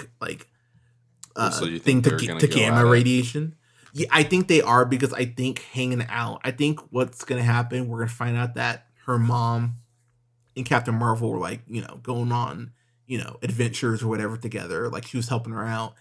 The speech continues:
Speaker 2: Mm-hmm.
Speaker 1: And I think all that, uh, exposure essentially to what is kind of similar to radiation is what gave her cancer.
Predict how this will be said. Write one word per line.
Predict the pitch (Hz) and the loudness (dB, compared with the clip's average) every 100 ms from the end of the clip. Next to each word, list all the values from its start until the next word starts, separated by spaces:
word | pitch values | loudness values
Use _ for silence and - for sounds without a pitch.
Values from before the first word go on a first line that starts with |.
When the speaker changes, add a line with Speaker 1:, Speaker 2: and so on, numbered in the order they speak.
| _ | _
Speaker 2:
Mm-hmm. | 87 80 | -16 -10
Speaker 1:
And | 139 | -6
I | 127 | -6
think | 123 135 127 - _ | -4 -4 -4 -8 _
all | 117 120 123 | -6 -2 0
that, | 120 117 117 117 - _ _ _ _ - | 0 0 0 -4 -10 _ _ _ _ -6
uh, | 127 120 | -4 -4
exposure | 117 - 131 120 117 117 | -8 -4 2 2 2 0
essentially | 120 139 117 127 | 0 -2 -2 -4
to | 117 | -4
what | 117 113 113 | -2 -2 -2
is | 107 107 120 | -4 -4 -6
kind | - 110 | -6 -6
of | 113 117 | -6 -8
similar | - 127 113 | -6 -4 -2
to | 110 117 | -4 -8
radiation | 98 107 110 80 92 - 120 123 - | -8 -6 -6 -6 -6 -6 -6 -6 -6
is | 113 | -4
what | 113 - | -4 -4
gave | 117 110 | -6 -8
her | 95 | -10
cancer. | - 69 - - | -12 -14 -14 -20